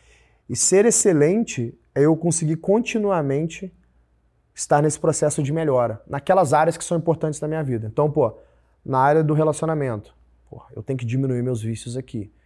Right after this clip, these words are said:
Eu tenho que estar constantemente melhorando pra aumentar as virtudes. Na minha área do trabalho, cara, o que que eu tenho de fraqueza que eu tenho que diminuir? Na minha área física mental, cara, o que que eu tenho de fraqueza aqui? Quais são os vícios que eu tenho que diminuir? Então, continuamente, é, estar buscando essa melhora, isso é excelência. Porque, assim,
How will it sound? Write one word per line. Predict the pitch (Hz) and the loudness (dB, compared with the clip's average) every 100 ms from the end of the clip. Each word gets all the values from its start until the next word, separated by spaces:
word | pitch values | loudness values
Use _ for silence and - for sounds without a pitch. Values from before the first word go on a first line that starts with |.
| _ - | _ -20
Eu | |
tenho | - 101 | -16 -12
que | |
estar | - 113 | -6 -6
constantemente | - 120 117 123 117 117 113 | -6 -10 -8 -8 -6 -8 -6
melhorando | 123 139 123 117 127 | -2 0 0 -2 -4
pra | |
aumentar | 127 123 120 | -6 -4 -4
as | 120 | -4
virtudes. | 131 - 113 101 _ _ _ _ | -6 -6 -6 -6 _ _ _ _
Na | 123 | -4
minha | 127 | 0
área | 131 | 2
do | 151 | 0
trabalho, | 147 147 151 131 104 104 - | 2 2 4 4 0 -6 -14
cara, | - - | -12 -12
o | |
que | - | -8
que | 143 | -8
eu | |
tenho | 135 | -6
de | 131 | -6
fraqueza | 127 127 117 110 | -6 -4 -4 -4
que | 107 | -6
eu | |
tenho | 113 110 | -8 -6
que | |
diminuir? | 113 113 123 131 110 - _ _ _ | -4 -4 -2 -2 -4 -8 _ _ _
Na | 117 123 127 131 | -4 0 0 0
minha | 131 131 | 0 2
área | 127 131 143 147 143 | 2 2 2 2 -2
física | - 147 139 135 | -4 -4 -2 -2
mental, | 143 143 139 120 107 | -2 -2 0 0 0
cara, | - - 110 | -6 -10 -10
o | |
que | - | -8
que | |
eu | 131 | -6
tenho | 131 131 | -4 -4
de | |
fraqueza | - 123 - 123 | -4 -6 -2 -4
aqui? | 113 113 | -4 -6
Quais | 120 | -6
são | 131 | -4
os | 127 | -2
vícios | 120 113 - | -2 -4 -6
que | |
eu | 110 | -10
tenho | 110 | -8
que | 110 | -6
diminuir? | 120 135 123 110 _ _ _ | -4 -4 -6 -8 _ _ _
Então, | - 143 | -10 -4
continuamente, | - 240 277 254 220 170 139 143 165 - 165 _ _ _ _ _ _ | 2 2 2 0 0 0 0 -2 -4 -8 -12 _ _ _ _ _ _
é, | - 127 | -2 -2
estar | 123 - 143 | 0 2 2
buscando | 147 - 139 | 2 0 -2
essa | 131 139 | -2 -2
melhora, | 127 127 156 - | 2 4 4 4
isso | 165 185 | 0 0
é | |
excelência. | 175 190 165 147 127 | 0 0 0 -2 -4
Porque, | - | -2
assim, | 151 147 | 0 -2